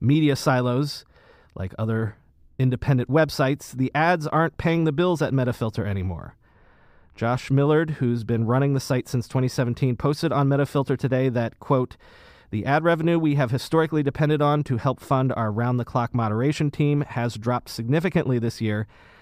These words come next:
and as of June twenty eighteen, we are operating at an eight thousand dollars a month shortfall. We don't have the resources to sustain such a loss for long," end quote.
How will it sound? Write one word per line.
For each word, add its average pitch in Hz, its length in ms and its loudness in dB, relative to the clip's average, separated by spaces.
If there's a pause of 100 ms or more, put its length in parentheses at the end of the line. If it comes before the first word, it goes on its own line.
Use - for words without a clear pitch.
and 101 160 -6
as 117 200 -4
of 110 120 -2
June 127 280 0
twenty 151 260 0
eighteen, 151 640 0
we 127 240 0
are 131 220 0
operating 131 500 -2
at 117 180 -2
an 113 140 -2 (100)
eight 151 200 -2
thousand 143 340 0
dollars 127 300 2
a - 20 -2
month 123 240 0
shortfall. - 640 -2 (680)
We 95 120 -8
don't 147 340 0
have 151 280 0
the 143 80 2
resources 143 600 0
to 123 120 -4
sustain 143 580 0
such - 280 -4
a 123 40 0
loss 107 460 -4
for 120 180 -2
long," 117 480 0
end 104 160 -4
quote. - 300 -12